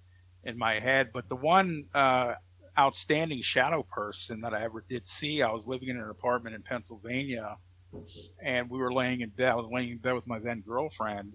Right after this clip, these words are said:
and I just happened to look at the wall for, you know, whatever reason, and I just saw this thing, this big shadow, go from the ground all the way up to the ceiling, and then by the time it got to the, past the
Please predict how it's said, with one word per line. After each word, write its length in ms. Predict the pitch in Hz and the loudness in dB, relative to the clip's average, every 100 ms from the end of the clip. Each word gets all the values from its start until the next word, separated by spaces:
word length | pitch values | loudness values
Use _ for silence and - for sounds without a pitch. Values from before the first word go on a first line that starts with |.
| - | -4
and 240 | 117 113 | -4 -2
I 180 | 113 120 | 0 -2
just 220 | 120 120 | -4 -2
happened 340 | 131 127 - | 0 0 -4
to 60 | 110 | -10
look 220 | 110 120 | -6 -6
at 100 | 87 | -8
the 60 | 98 | -12
wall 640 | 98 147 185 107 87 104 _ - | -2 2 2 0 -2 -10 _ -14
for, 240 | - 107 104 | -8 -6 -6
you 100 | 123 | -10
know, 60 | 110 | -8
whatever 340 | 113 113 110 | -6 -6 -8
reason, 580 | 110 139 165 123 117 117 - - - - - - | -6 -4 -4 -6 -8 -12 -18 -20 -20 -20 -16 -2
and 120 | 127 | 4
I 80 | 135 | 4
just 180 | 151 - | 4 6
saw 200 | 175 170 | 6 6
this 260 | 151 - | 4 0
thing, 400 | - 220 226 143 | 2 2 2 0
this 160 | 131 - | -2 -4
big 260 | - 139 | -2 -2
shadow, 440 | 151 - 160 170 143 | 0 0 0 0 -2
go 260 | 127 127 | -2 -2
from 440 | 127 - 123 120 113 - - - | -2 -4 -6 -6 -12 -16 -20 -14
the 80 | |
ground 540 | 107 - 120 120 131 123 | -12 -4 -2 2 0 2
all 240 | 120 127 | 4 4
the 100 | 127 | 4
way 220 | 127 127 | 2 2
up 160 | 127 - | 2 -2
to 60 | 117 | -6
the 100 | 110 | -10
ceiling, 500 | 151 165 135 120 117 | -8 -4 -4 -4 -6
and 160 | 120 | -4
then 320 | 123 127 123 117 - - | -2 -2 -4 -12 -18 -4
by 100 | 123 | -2
the 80 | 123 | -2
time 260 | - 139 135 | 0 0 2
it 80 | |
got 240 | 139 135 - | 4 4 4
to 80 | 131 | -6
the, 80 | |
past 380 | - 139 135 - | 0 6 6 6
the 80 | 117 | -10